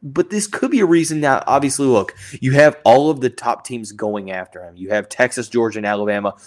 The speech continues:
all having official visits. If Louisville's to win this, this might be their biggest recruiting win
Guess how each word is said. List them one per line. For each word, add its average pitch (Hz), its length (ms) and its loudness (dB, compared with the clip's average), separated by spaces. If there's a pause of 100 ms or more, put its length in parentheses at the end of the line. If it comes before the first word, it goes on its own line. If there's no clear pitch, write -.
(340)
all 113 200 6
having 113 260 -4
official 104 380 -6
visits. 98 400 -8
If 92 100 -12
Louisville's 131 340 0
to 113 100 -8
win 107 180 -6
this, 107 200 -6
this 151 200 -6
might 123 180 0
be 120 180 -4
their 110 260 -4
biggest 120 600 -2
recruiting 107 540 -4
win 98 260 -6